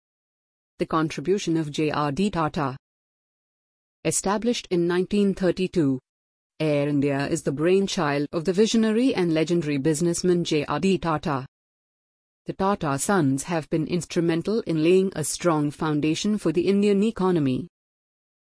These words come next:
It has a big contribution to the manifold development of India. J R D Tata A A, Jahangir Ratnaji Dada Bhoi Tata, was a legendary industrialist.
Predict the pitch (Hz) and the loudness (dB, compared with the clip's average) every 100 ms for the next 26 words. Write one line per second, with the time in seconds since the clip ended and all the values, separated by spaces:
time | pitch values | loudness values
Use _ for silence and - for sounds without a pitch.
0 | _ 208 214 214 202 285 277 - 269 - | _ 0 2 0 4 2 2 -4 -4 -2
1 | 156 196 - 143 131 170 151 151 151 160 | 0 0 0 0 0 0 -2 -2 0 -2
2 | 175 170 160 180 190 156 - 208 214 180 | 0 0 0 0 2 0 0 -2 -2 -2
3 | 151 139 139 135 131 - _ _ _ _ | 0 0 0 0 -4 -12 _ _ _ _
4 | _ _ _ _ _ 147 202 214 214 208 | _ _ _ _ _ -4 2 4 4 2
5 | 196 190 160 151 - 165 - 175 220 240 | 0 0 -2 -2 -2 -2 0 0 0 -2
6 | _ - 233 208 226 185 185 151 139 - | _ -4 -2 0 -2 0 0 0 -4 -2
7 | 185 - 147 165 175 175 160 151 151 202 | -2 0 -2 0 -2 0 0 -2 2 2
8 | 185 190 185 170 135 180 _ 170 170 165 | 2 0 0 0 -4 -6 _ -2 0 2
9 | 160 160 175 160 147 160 151 165 - - | 2 2 0 0 -2 -2 -2 -4 -4 -2
10 | 160 143 - - | 0 -2 -4 -6